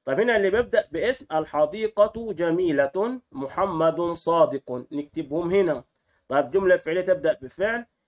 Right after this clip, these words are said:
نام الطفل، جاء المعلم، نكتبهم هنا. هنحل مع بعض تدريبات الأضواء على النص المعلومات الأخلاق الكريمة، صفحة ميتين ستة وتلاتين. واحد، فكر.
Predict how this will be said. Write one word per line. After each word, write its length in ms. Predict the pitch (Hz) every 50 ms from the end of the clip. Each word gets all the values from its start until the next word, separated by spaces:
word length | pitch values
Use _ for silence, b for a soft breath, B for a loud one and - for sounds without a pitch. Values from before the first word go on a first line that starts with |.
| _ _ -
نام 460 | 123 143 175 190 190 180 165 151 147
الطفل، 680 | 139 139 - - 180 208 220 - 214 226 262 277 269 _ _
جاء 540 | - 117 110 131 165 175 170 160 - 143 143
المعلم، 960 | 139 139 131 131 135 131 127 143 175 185 165 151 160 180 208 233 262 269 - -
نكتبهم 600 | 127 120 _ - - 156 143 139 147 151 151 127
هنا. 260 | 123 117 107 98 92 - _ _ _ _ _ _ _ _ _ _ _ _ _ _ _ _ _ _ _ _ _ - -
هنحل 380 | 139 170 190 202 262 285 277
مع 220 | 233 208 196 180 180
بعض 300 | 170 208 233 247 247 226
تدريبات 720 | 214 - 190 180 160 170 170 170 156 175 214 226 226 -
الأضواء 520 | 190 - - 160 160 156 151 185 202 208
على 220 | 196 175 170 165 160
النص 380 | 156 156 165 208 220 - -
المعلومات 640 | 180 165 160 165 156 147 160 165 165 170 180 175 170 156
الأخلاق 500 | 147 143 135 - - 180 202 208 - 202
الكريمة، 520 | 196 - - 196 185 190 233 240 240 -
صفحة 400 | - - 208 208 202 - - - -
ميتين 300 | 160 160 160 - 196 196
ستة 360 | 185 - 190 190 - - 165
وتلاتين. 680 | 156 147 - 147 143 147 147 - 202 208 233 254 254 - _ _ _ _ _ _ _ _ -
واحد، 520 | - 170 190 202 196 196 - 151 139 123 -
فكر. 600 | - - 185 202 - _ - - 233 240 240 240